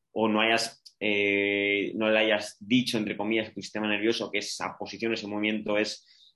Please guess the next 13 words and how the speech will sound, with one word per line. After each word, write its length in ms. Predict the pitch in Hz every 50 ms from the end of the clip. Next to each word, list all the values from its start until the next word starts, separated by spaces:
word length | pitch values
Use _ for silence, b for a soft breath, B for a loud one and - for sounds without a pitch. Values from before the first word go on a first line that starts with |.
| _ _
algo 600 | - 107 110 110 107 107 110 104 101 104 - - _ _ _ _ _ _ _ _
que 160 | - 117 107 101
no 260 | 104 107 110 107 110
tiene 220 | 113 113 107 107
por 200 | 98 101 101 98
qué, 360 | - 104 107 107 107 - - _ _ _ -
eh, 500 | 98 98 95 95 92 92 92 90 90 90
mandar, 460 | 98 101 98 98 101 110 127 123 107
¿no? 100 | 113 131
Esa 160 | 143 135 120
señal 360 | - - 110 104 104 104 101 95
de 80 | 92
daño. 400 | 92 92 92 101 123 143 139 -